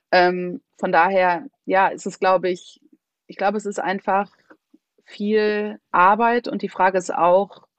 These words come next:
ja, geht's um die Augenhöhe oder geht's vielleicht auch um die gemeinsame Reise und die Verbundenheit und irgendwie rauszufinden,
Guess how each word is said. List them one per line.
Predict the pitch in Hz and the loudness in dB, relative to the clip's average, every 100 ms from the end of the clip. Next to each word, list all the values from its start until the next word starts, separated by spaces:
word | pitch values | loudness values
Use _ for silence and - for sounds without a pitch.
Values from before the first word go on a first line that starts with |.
| _ _ | _ _
ja, | - 196 165 - - 180 | -4 -2 -2 -6 -18 -4
geht's | 180 - | -2 0
um | 180 | 2
die | 170 | 4
Augenhöhe | - 170 196 202 214 | 4 2 2 -2 0
oder | 214 190 | 2 2
geht's | 165 170 | 0 -4
vielleicht | - 175 170 - | -2 0 0 0
auch | 165 175 | 0 0
um | - 170 170 165 160 - _ _ _ _ _ _ | 0 -2 0 -4 -6 -10 _ _ _ _ _ _
die | 160 | 0
gemeinsame | 175 160 175 170 165 | 2 4 2 2 0
Reise | 147 147 165 170 185 175 170 | 2 2 2 2 2 4 2
und | - 170 165 | -2 -6 -6
die | 175 | -2
Verbundenheit | 160 165 170 175 170 165 160 160 | -2 -2 -4 -2 0 2 2 0
und | 156 | 0
irgendwie | - 170 165 | 0 0 0
rauszufinden, | - 165 - - 175 165 - 165 165 165 | 0 0 -4 -4 -4 -2 -2 -2 -2 -6